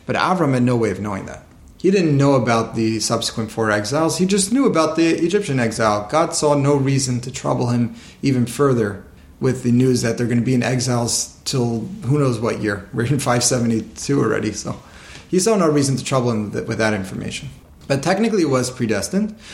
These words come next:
but it wasn't predestined that had to happen. If the Jews would have succeeded with the Egyptian exile, if they managed to stay there four hundred years without fully being,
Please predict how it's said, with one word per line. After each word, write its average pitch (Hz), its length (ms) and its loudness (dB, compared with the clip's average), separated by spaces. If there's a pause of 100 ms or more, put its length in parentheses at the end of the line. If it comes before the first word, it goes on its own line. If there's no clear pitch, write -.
(160)
but 156 80 2
it 151 60 2
wasn't 208 340 0
predestined 185 380 0
that 123 60 2
had 135 260 0
to 113 80 -4
happen. 147 420 -2
If - 120 -12
the 135 100 -2
Jews 156 340 2
would 156 220 2
have 131 440 0
succeeded 143 640 2
with 127 240 0
the 117 360 2 (140)
Egyptian 135 340 0
exile, 117 440 0
if - 80 -8
they 123 100 0
managed 131 340 2
to - 60 -8
stay 135 240 2
there 127 160 4
four 131 240 0
hundred 123 200 0
years 127 200 2
without 117 280 2
fully 123 320 0
being, 104 380 -4